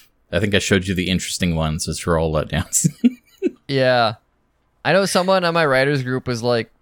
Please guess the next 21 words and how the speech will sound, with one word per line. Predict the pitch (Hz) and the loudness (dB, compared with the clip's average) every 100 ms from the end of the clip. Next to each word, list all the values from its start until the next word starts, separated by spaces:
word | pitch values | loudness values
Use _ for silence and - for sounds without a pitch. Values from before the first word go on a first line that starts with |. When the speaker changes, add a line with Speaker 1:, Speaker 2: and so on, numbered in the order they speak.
| _ _ | _ _
Speaker 2:
"Well, | 151 165 | -2 0
I | 135 | 2
can't | 147 220 208 | 0 0 0
remember | 220 214 | 0 0
the | 185 131 | 0 0
last | 120 135 147 - | 2 2 0 -4
E | 131 | -12
three | 131 139 | -6 0
I | 131 | 2
was | 120 110 | 2 -2
hyped | 135 113 - - | -4 -4 -4 -4
for," | 113 107 104 | 0 0 0
and | 110 | -4
it's | 120 | -4
like, | 135 113 - | -4 -4 0
"Oh, | 151 | 0
man. | 139 147 147 127 107 _ _ _ _ _ _ _ - | 2 2 0 0 -4 _ _ _ _ _ _ _ -8
I, | 127 - _ - _ _ - | -8 -8 _ -20 _ _ -2
I | 127 | 0
don't | 143 147 | 2 0
either." | 143 139 120 117 | 2 2 0 -2